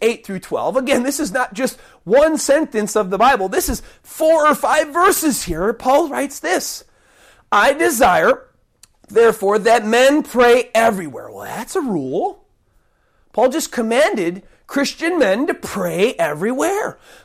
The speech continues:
lifting up holy hands without wrath and doubting. In, in like manner also that the women adorn themselves in modest apparel with propriety and moderation, not with braided hair or gold or pearls or costly clothing. These are rules.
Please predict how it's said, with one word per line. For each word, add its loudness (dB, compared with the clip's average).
lifting 0
up 2
holy 2
hands -2
without 4
wrath 0
and 0
doubting. 2
In, -6
in -2
like 2
manner 2
also 2
that 0
the 4
women 4
adorn 2
themselves 2
in 0
modest -4
apparel 0
with -2
propriety 0
and -2
moderation, -2
not -2
with 0
braided -4
hair -2
or 2
gold 0
or -6
pearls 0
or -2
costly -2
clothing. -2
These -2
are 4
rules. 0